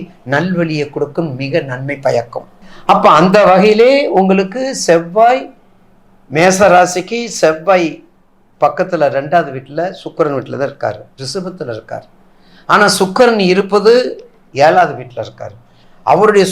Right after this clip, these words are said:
சொந்த வீட்டுல இருக்காருங்க. ரொம்ப நாளைக்கு அப்புறம் அவருடைய சொந்த வீட்டுல வந்து இருபத்தெட்டு நாள் வாசம் பண்றார் கோச்சாரத்துல. அப்ப கோச்சாரத்துல இருக்கும்போது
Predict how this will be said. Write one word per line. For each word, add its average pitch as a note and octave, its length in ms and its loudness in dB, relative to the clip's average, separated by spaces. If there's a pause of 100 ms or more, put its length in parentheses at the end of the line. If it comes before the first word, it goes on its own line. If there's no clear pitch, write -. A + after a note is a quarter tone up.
சொந்த A#3+ 380 0
வீட்டுல G#3 280 -6
இருக்காருங்க. D3 420 0 (300)
ரொம்ப D#3 340 0
நாளைக்கு G3 400 0
அப்புறம் G3 300 0
அவருடைய E3 240 -4 (100)
சொந்த G#3+ 380 -6
வீட்டுல F#3+ 220 -12 (100)
வந்து E3+ 180 -10 (100)
இருபத்தெட்டு F3+ 500 -8
நாள் E3 200 -8
வாசம் C#3+ 340 -12
பண்றார் A#2+ 300 -10 (320)
கோச்சாரத்துல. - 640 -4 (2000)
அப்ப G#3+ 180 4 (100)
கோச்சாரத்துல B3 720 4
இருக்கும்போது G3 380 2